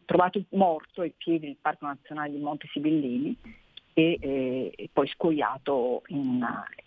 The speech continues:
diciamo, in veramente una storia bruttissima.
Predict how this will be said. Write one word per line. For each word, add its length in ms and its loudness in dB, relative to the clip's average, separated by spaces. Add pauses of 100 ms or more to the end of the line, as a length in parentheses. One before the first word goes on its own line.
(600)
diciamo, 640 2 (560)
in 400 2
veramente 320 4
una 100 4
storia 200 4
bruttissima. 540 -4